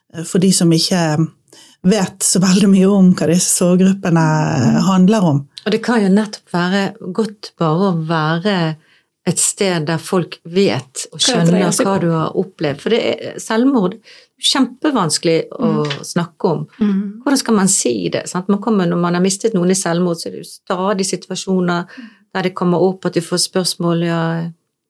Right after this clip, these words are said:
Speaker 3: «Har du søsken?» sant? «Jeg
Speaker 2: Mm.
Speaker 3: har jo mistet min bror», og så må du si det.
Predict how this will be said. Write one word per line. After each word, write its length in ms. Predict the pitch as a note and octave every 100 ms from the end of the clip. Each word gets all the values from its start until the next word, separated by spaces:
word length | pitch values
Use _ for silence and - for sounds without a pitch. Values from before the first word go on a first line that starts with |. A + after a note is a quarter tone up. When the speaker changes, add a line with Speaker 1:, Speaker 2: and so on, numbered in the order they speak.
| _ _ -
Speaker 3:
«Har 80 | F#3+
du 100 | D4
søsken?» 540 | - A3+ A3 G#3+ G#3 G#3
sant? 280 | G#3 G#3 A3+
«Jeg 140 | G3+
Speaker 2:
Mm. 100 | G#3+ F#3
Speaker 3:
har 100 | G3
jo 60 |
mistet 280 | F#3+ F#3+ -
min 160 | F#3 F3
bror», 380 | F#3 F#3 F3+
og 60 | F3+
så 100 | -
må 120 | F#3
du 80 | F3
si 220 | F3 F3+ F3
det. 160 | E3+